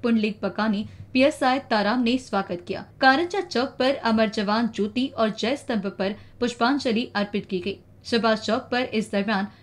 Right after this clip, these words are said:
सुधीर भाऊ कोठारी ने सुभाष चंद्र बोस प्रतिमा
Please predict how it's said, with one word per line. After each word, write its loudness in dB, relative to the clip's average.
सुधीर 4
भाऊ 2
कोठारी 0
ने 0
सुभाष 2
चंद्र 0
बोस 2
प्रतिमा 0